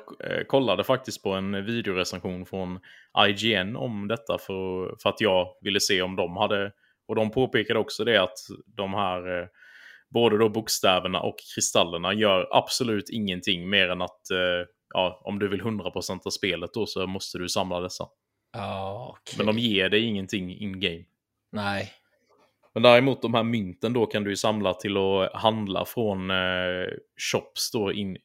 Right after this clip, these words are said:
Speaker 1: in, inne i spelet där du kan köpa både extra liv och, eh, hjärtbitar och även då, eh, kläder till karaktären.
Speaker 2: Mm.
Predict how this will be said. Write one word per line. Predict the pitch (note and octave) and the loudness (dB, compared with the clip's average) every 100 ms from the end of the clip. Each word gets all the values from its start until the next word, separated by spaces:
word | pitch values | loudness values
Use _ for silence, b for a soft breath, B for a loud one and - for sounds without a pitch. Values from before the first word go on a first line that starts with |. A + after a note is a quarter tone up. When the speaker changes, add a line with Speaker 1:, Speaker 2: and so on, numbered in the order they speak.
| _ | _
Speaker 1:
in, | A2 G#2+ | -6 -6
inne | - G#2+ G2 G2 | -4 -2 0 0
i | |
spelet | - G#2 F#2 F2+ | -2 0 -2 -2
där | G#2 | -2
du | F#2+ | -2
kan | F#2 G2 | -2 0
köpa | - A2 G#2 - F#2 | 4 4 4 2 0
både | F#2+ A2+ G#2 | 2 2 4
extra | G2+ - G2 | 2 0 0
liv | F#2 F#2 F2 | 2 2 -2
och, | - F#2 - _ F#2 | -6 -8 -10 _ -2
eh, | F2+ F2+ - _ _ _ - | 0 0 -4 _ _ _ 2
hjärtbitar | G#2+ - - F#2 E2+ F2 F2 F2+ _ | 2 0 -4 -4 -4 -4 -4 -6 _
och | G2 F#2+ - | -12 -10 0
även | G#2 G2+ F#2 | 2 4 2
då, | G2 F#2 F2+ | -2 -2 -2
eh, | F2+ F2+ | -2 -4
kläder | - A#2+ F#2+ F2 E2+ F#2+ G#2 | 2 6 6 4 -2 -4 -4
till | A#2+ G2+ - | -4 -4 -2
karaktären. | F#2 F#2 G2+ E2+ F2+ _ b b b | -2 -2 -4 -4 -10 _ b b b
Speaker 2:
Mm. | A2 A2+ A2 A2 | 2 4 4 2